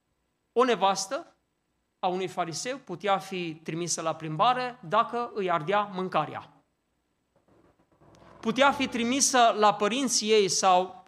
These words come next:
aruncată afară din casă dacă n-a măturat bine pe jos. Sau alte lucruri de genul acesta. Foarte, foarte ușor. Și ei făcuseră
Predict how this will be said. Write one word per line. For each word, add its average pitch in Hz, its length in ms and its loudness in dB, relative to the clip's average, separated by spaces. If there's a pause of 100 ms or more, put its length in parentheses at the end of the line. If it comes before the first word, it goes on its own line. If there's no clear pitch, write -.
aruncată 196 640 2
afară 196 400 2
din 160 220 -6
casă 247 540 -2 (400)
dacă 254 600 2
n-a 220 220 4
măturat 208 500 2
bine 196 220 -4
pe 185 120 -8
jos. - 400 -10 (2250)
Sau 202 260 2
alte 233 200 2
lucruri 208 360 -6
de 160 100 -10
genul 151 280 -8
acesta. - 500 -16 (800)
Foarte, 247 500 0
foarte 220 320 -4
ușor. 185 300 -6
Și - 140 -2
ei 277 120 0
făcuseră 262 680 2